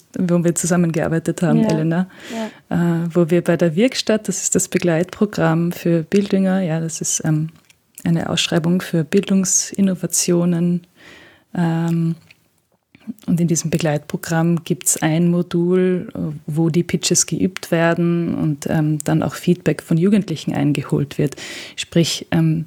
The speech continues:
Speaker 1: die Projekte sind dazu angehalten, ähm, den Pitch so zu formulieren, dass es für die Jugendlichen gut verständlich ist. Äh, und,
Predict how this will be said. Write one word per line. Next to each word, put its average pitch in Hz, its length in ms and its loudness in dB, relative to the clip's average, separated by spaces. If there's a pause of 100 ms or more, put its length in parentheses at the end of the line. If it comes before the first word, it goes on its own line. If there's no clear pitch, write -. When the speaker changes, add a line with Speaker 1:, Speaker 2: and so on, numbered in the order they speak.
(400)
Speaker 1:
die 165 140 0
Projekte 165 720 0
sind 175 200 0
dazu 170 240 -2
angehalten, 165 1120 0 (120)
ähm, 165 220 -2
den 175 160 0
Pitch - 320 0
so - 580 0
zu 233 180 -2
formulieren, 208 640 2
dass 180 220 -2
es - 160 -2
für - 180 -2
die 165 140 0
Jugendlichen 202 540 0
gut 208 220 -4
verständlich 180 640 0
ist. - 340 -4 (720)
Äh, 180 420 0
und, 190 380 -2